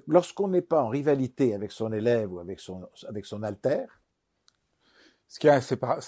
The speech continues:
Speaker 2: assez paradoxal, puisque presque toutes les entreprises fonctionnent au contraire sur exacerber la rivalité
Speaker 1: Mais,
Speaker 2: qui entraîne
Speaker 1: mais,
Speaker 2: une souffrance énorme, en
Speaker 1: mais c'est la
Speaker 2: réalité.
Speaker 1: raison pour laquelle elles ne marchent pas, elles ne fonctionnent pas, parce que dans les entreprises, qu'est-ce qui se passe ?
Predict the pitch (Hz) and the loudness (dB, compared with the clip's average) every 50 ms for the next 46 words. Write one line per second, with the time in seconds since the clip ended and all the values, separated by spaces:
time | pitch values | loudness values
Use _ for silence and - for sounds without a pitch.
0 | - - - 117 113 - 139 110 104 - - - _ _ - - 120 107 117 127 | -10 -8 -8 -6 -4 -2 -4 -4 -4 -8 -20 -20 _ _ -2 -2 0 2 2 0
1 | 131 151 - - 165 131 113 - - - 131 120 - - 151 135 - - 139 131 | 0 0 2 4 2 2 2 -6 -4 -4 -4 -2 2 2 0 0 0 0 0 0
2 | 131 143 - - _ _ - - 160 - - 135 120 131 123 - 131 - - - | 0 -2 -4 -12 _ _ -8 -8 -6 -2 0 0 2 2 0 0 -2 -4 -4 -2
3 | - 185 190 170 151 - - - 139 135 131 - 139 127 127 120 - 131 127 120 | -2 0 0 -2 -4 -10 -10 -6 -6 -4 -2 0 0 0 0 -2 -2 -4 -6 -2
4 | - 156 160 - - 123 127 - - 123 123 127 123 110 - 135 117 113 120 139 | 0 -2 -2 -2 -4 -8 -10 -8 -8 -4 0 0 0 0 0 -4 -4 -4 -2 -2
5 | 156 170 170 151 - 240 311 311 262 143 131 113 107 120 113 117 117 117 120 120 | -2 -2 -2 -4 -8 -16 -18 -16 -10 -4 -4 -2 -2 -2 -2 0 0 0 0 2
6 | - 175 190 165 - - 120 123 - - 135 127 127 120 120 - - 113 - - | 4 4 4 4 2 -4 -4 -4 -2 0 2 4 4 2 2 -2 -4 -8 -6 -6
7 | 147 143 - 127 127 151 180 151 120 120 110 110 110 120 135 127 127 127 139 131 | -6 -6 -6 -6 -4 -2 -2 -2 -2 -2 -4 -2 2 4 6 6 8 6 6 6
8 | 135 139 127 135 135 131 120 - 147 139 131 131 117 123 127 123 - - 165 165 | 4 2 4 4 4 4 6 6 6 6 6 6 2 2 -2 -4 0 0 0 0
9 | 165 240 240 240 208 156 - 147 127 - - 180 196 202 - - 254 - 185 147 | 4 4 4 4 4 2 0 -2 -2 2 2 2 2 4 4 4 4 6 4 2
10 | - - 151 139 123 - - - - - - - 110 180 214 190 156 175 170 - | 4 4 4 4 4 2 -6 -20 -20 -20 -4 6 8 10 10 12 12 10 8 10
11 | 175 180 175 196 214 - - - 151 - - - 120 - - 147 135 117 104 | 8 6 8 6 2 2 4 2 2 8 8 6 6 6 2 2 2 2 0